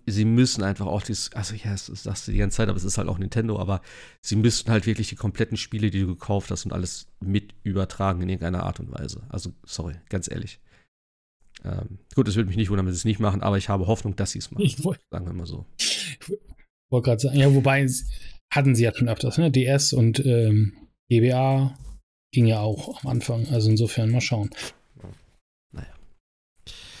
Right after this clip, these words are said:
Speaker 2: Aber
Speaker 1: Ja, wir werden sehen, wenn's soweit ist. Oh, meine Nase, ich bin schon wieder, ich, ich bin so kurz
Speaker 2: Also
Speaker 1: vor der Erkältung, glaub ich, übrigens, by the way. Also ich merke auch meine Stimme und mein Hals und meine Nase läuft schon wieder so, es tut mir leid.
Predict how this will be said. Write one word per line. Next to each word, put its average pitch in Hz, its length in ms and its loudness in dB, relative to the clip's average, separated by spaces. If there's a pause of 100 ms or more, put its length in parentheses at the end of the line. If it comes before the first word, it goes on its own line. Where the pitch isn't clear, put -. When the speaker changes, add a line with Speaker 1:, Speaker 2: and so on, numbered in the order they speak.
(140)
Speaker 2:
Aber 101 320 2 (880)
Speaker 1:
Ja, 131 240 6 (600)
wir 113 100 -2
werden 101 180 -2
sehen, 87 240 -8 (340)
wenn's - 160 -20
soweit - 260 -14
ist. - 240 -12 (580)
Oh, 95 160 -6
meine 107 160 2
Nase, 117 280 2
ich - 100 -8
bin - 80 -4
schon - 180 0
wieder, 127 140 -2
ich, - 240 -8
ich - 100 -6
bin 208 140 -2
so 190 80 -4
kurz - 180 2
Speaker 2:
Also 131 140 4
Speaker 1:
vor 165 80 4
der 147 80 0
Erkältung, 147 320 2
glaub 95 180 -2
ich, 123 120 -2
übrigens, 117 300 -4
by 113 120 -6
the 107 80 -2
way. 110 220 0
Also 107 120 -2
ich 104 140 -4
merke 123 160 0
auch 110 40 -2
meine 113 140 2
Stimme 135 280 -2
und 120 100 0
mein 98 160 0
Hals 120 260 -2
und 101 80 -6
meine 101 140 0
Nase 98 260 -4
läuft - 220 -10
schon - 160 -14
wieder 71 100 -10
so, - 100 -12
es - 120 -14
tut - 160 -16
mir - 60 -12
leid. - 200 -12